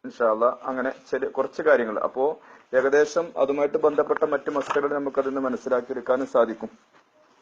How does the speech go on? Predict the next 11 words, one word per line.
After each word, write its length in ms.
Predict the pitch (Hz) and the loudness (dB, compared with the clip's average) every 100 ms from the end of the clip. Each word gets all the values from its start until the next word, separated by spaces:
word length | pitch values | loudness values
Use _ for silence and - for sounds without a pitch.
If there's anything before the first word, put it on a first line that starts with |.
| _ - | _ 2
കാരണം 400 | 123 127 135 135 - - - | 4 4 0 -4 -12 -20 -6
ഇതുമായിട്ട് 480 | 139 139 139 143 160 | -2 2 2 2 2
ബന്ധപ്പെട്ട് 500 | 147 147 139 143 147 143 - - _ _ _ _ _ _ _ - 117 | 2 2 0 0 0 -2 -8 -20 _ _ _ _ _ _ _ -16 -4
നമുക്കറിയാം, 560 | 127 123 135 123 107 85 _ _ _ _ - | -2 2 4 4 2 0 _ _ _ _ -4
കിതാബിലൊക്കെ 540 | - 123 127 131 127 | 4 4 4 0 2
പരിശോധിച്ചു 560 | 127 120 143 131 123 131 | 0 2 0 -4 -4 -4
നോക്കിയാല് 600 | 127 123 127 123 123 113 - _ _ _ _ _ _ _ _ _ _ _ _ _ _ _ _ _ _ _ _ _ _ _ _ _ _ _ _ _ _ _ - | -4 -2 2 2 2 -4 -10 _ _ _ _ _ _ _ _ _ _ _ _ _ _ _ _ _ _ _ _ _ _ _ _ _ _ _ _ _ _ _ -4
ഒരുപാട് 560 | 131 135 147 147 147 - - - _ _ _ | 0 6 6 8 6 2 -8 -20 _ _ _
ഇമാമിങ്ങളുടെ 720 | 131 131 135 139 139 143 143 143 | -4 2 2 2 2 4 6 4
അഭിപ്രായങ്ങൾ 680 | 120 123 131 131 135 135 139 | 4 0 2 4 4 0 2
തന്നെ 300 | 117 120 110 | 0 0 -4